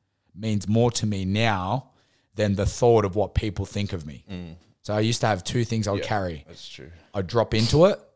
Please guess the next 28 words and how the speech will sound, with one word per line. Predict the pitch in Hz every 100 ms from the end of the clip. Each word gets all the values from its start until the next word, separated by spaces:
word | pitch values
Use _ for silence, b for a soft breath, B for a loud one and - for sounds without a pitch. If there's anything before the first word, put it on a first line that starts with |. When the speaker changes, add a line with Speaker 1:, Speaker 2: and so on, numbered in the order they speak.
| _ _
Speaker 1:
speak | - 123 113
my | 110
truth, | - 147 170 202 - - _ _ _ _
help | - 131 -
people | 147 151 160
wake | 135 123 127
up. | 165 - _ _ _
You | 117
know, |
if | 110
it's | 104 113
one | 127 135
person, | 135 127 - 110
a |
thousand, | 104 117 117 110 117 113 98 -
five | 110 107
million, | 110 113 113 107 90 92 _ _
you | 113 101
know, | 92
whatever. | 92 113 117 160 214 - b b b b -
And | 120
then | 110
I'd | 110 104
fall | 120 107
back | 107 -
into | 98 92
the, | 95 95 87
the, | 80 92